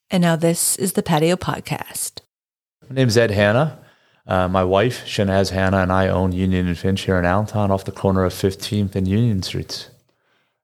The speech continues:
Speaker 1: And you have a background in the music industry.
Speaker 2: I do.
Speaker 1: What is one song, I'm gonna put you on this spot here, one song that you could not live without hearing again?
Speaker 2: Uh, huh.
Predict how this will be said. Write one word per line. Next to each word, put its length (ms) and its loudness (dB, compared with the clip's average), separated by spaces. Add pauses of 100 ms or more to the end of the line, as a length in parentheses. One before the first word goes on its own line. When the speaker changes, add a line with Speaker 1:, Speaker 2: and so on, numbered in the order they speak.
Speaker 1:
And 520 0
you 500 0
have 340 0
a 60 0
background 540 0
in 180 0
the 60 -2
music 340 -4
industry. 720 -8 (160)
Speaker 2:
I 80 -2
do. 380 4
Speaker 1:
What 680 -4
is 200 -4
one 360 -10
song, 640 -8
I'm 120 -8
gonna 160 -6
put 160 -10
you 100 -8
on 160 -10
this 180 -12
spot 460 -6
here, 360 -4 (260)
one 280 0
song 520 2
that 180 0
you 120 -4
could 280 0
not 240 0
live 180 -4
without 560 -2
hearing 580 -4 (240)
again? 600 -4 (260)
Speaker 2:
Uh, 1000 4 (440)
huh. 240 0